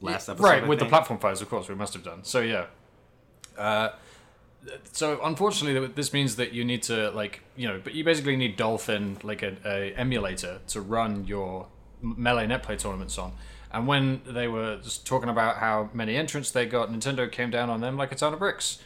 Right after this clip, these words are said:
Speaker 2: uh, which is not so great. But then they also took down the Smash Ultimate tournament, uh, which isn't illegal, as far as anyone knows. So this triggered, like, a community outpouring of anti-Nintendo sentiment. Uh, lots of people posting, like, threatening legal documents they'd received for what they,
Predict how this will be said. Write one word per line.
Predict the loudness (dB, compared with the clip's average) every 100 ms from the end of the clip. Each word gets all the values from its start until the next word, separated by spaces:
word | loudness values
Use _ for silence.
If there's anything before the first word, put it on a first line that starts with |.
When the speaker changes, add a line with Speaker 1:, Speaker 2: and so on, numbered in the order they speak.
| -20 -20 -20 -8
Speaker 2:
uh, | -2 -2
which | -2 -4
is | -4 -2 -2
not | -2
so | -2 -4
great. | -2 -2 -4 -12 -18
But | -4
then | 2
they | 2
also | 4 4 4
took | 2 0 4
down | 4 4
the | 0
Smash | 2 2 2
Ultimate | -2 0 -2 -4
tournament, | -4 -4 -4 -8 -14 -20 -20 -10
uh, | -4 0 2 2 0 -8
which | -6 -4 -4 -4 -10 -20 -20 -20 -20 -4
isn't | 2 4 4 0
illegal, | -2 0 -2 -6 -8 -8
as | -4
far | 2 2
as | 4
anyone | 2 0 -2
knows. | -4 -4 -2 -4 -6 -20 -20 -16 -6
So | 0 2 4 2 -2 -6 0
this | 0 2
triggered, | 0 0 2 2
like, | 0
a | 0
community | 0 0 2 2
outpouring | 4 4 2 0 2 2
of | 0
anti-Nintendo | 0 -2 -4 -4 -4 -4
sentiment. | -4 -4 -4 -6 -6 -6
Uh, | -6
lots | -4 -4
of | -4
people | -4 -2
posting, | 2 2 2 0
like, | 0 -2 0
threatening | 2 2 2 -2
legal | -2 0
documents | 0 -2 -2 -4 -2
they'd | -2 -2
received | -2 -2 -2 -4 -6
for | -10 -8
what | -4 -4
they, | -2 -4